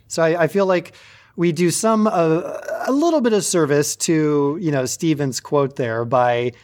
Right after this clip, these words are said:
talking about how the eighties were influenced, uh, whether, you know, we're talking about him as a director or a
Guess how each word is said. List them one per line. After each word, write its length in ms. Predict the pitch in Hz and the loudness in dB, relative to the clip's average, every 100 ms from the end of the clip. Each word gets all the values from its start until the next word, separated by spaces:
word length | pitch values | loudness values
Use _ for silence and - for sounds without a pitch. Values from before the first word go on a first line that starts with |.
| - - _ | -20 -20 _
talking 360 | - 170 160 165 | -2 0 2 2
about 480 | 147 131 123 123 - _ _ | 4 4 4 2 -2 _ _
how 560 | - 175 170 160 156 - _ _ | 0 2 4 4 0 -6 _ _
the 200 | 139 151 | -4 -2
eighties 380 | 156 151 139 127 | 0 2 2 0
were 140 | 123 131 | -2 -2
influenced, 800 | 127 123 127 120 113 110 - - - | -4 -4 -4 -4 -4 -4 -8 -10 -4
uh, 280 | 120 113 113 | 0 0 2
whether, 400 | 120 123 120 120 | 4 4 4 2
you 80 | 120 | 0
know, 320 | 110 110 117 | 0 -2 -2
we're 100 | 147 | -4
talking 300 | 127 131 147 | 0 0 2
about 400 | 139 143 143 147 | 0 2 2 0
him 220 | 135 165 | 0 2
as 140 | 165 156 | 4 2
a 80 | 156 | 0
director 560 | 160 170 185 202 208 | 2 0 0 -2 -2
or 300 | 190 180 185 | -2 0 0
a 400 | 180 180 180 185 | 0 2 0 -2